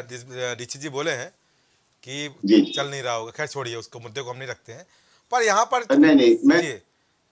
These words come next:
Speaker 2: मैं, मैं, मैं आपकी बात पे ही आता हूँ। दीक्षित साहब ने बहुत अच्छी बात कही कि
Speaker 1: जी।
Speaker 2: समाज सेवियों को ये सब बातें नहीं बोलनी चाहिए
Speaker 1: जी,
Speaker 2: थी,
Speaker 1: जी।
Speaker 2: क्योंकि हम लोग कोई राजनीतिक पार्टी के लोग नहीं हैं।
Speaker 1: हम्म।
Speaker 2: ये तो, अ, मैं दीक्षित साहब से समझना चाहता हूँ, ये जो
Speaker 1: जी।
Speaker 2: निकाय चुनाव हैं,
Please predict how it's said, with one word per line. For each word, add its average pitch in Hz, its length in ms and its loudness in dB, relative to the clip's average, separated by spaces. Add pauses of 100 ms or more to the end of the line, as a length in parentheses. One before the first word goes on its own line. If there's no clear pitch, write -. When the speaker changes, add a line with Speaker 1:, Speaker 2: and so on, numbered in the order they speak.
Speaker 2:
मैं, 196 280 2
मैं, 202 280 -2
मैं 185 480 -2
आपकी 214 260 -4
बात 196 280 0
पे 214 60 -6
ही 190 80 -4
आता 165 200 -4
हूँ। 175 140 -2
दीक्षित 160 240 -6
साहब 156 220 -2
ने 170 60 2
बहुत 143 240 0
अच्छी 147 240 -4
बात 131 280 -4
कही 123 220 -4
कि 160 140 -2
Speaker 1:
जी। 160 100 0
Speaker 2:
समाज 143 280 0
सेवियों 143 340 2
को 151 80 -2
ये 147 120 0
सब 143 180 -10
बातें 131 240 -4
नहीं 127 220 -2
बोलनी 117 240 -2
चाहिए 104 220 0
Speaker 1:
जी, 101 160 -2
Speaker 2:
थी, 113 60 -6
Speaker 1:
जी। 110 160 -12
Speaker 2:
क्योंकि 143 600 4
हम 160 220 2
लोग 170 120 4
कोई 180 160 -2
राजनीतिक 151 500 0
पार्टी 139 300 -2
के 147 80 -4
लोग 139 260 -2
नहीं 123 260 0
हैं। 175 180 0
Speaker 1:
हम्म। 123 180 2
Speaker 2:
ये 147 80 8
तो, 170 460 0 (480)
अ, 165 420 4
मैं 180 380 2
दीक्षित 156 260 -2
साहब 202 180 -2
से 214 140 -4
समझना 175 340 2
चाहता 160 300 -4
हूँ, 139 280 -4
ये 175 140 4
जो 180 80 -4
Speaker 1:
जी। 202 60 0
Speaker 2:
निकाय 175 280 2
चुनाव 165 420 0
हैं, 175 180 -6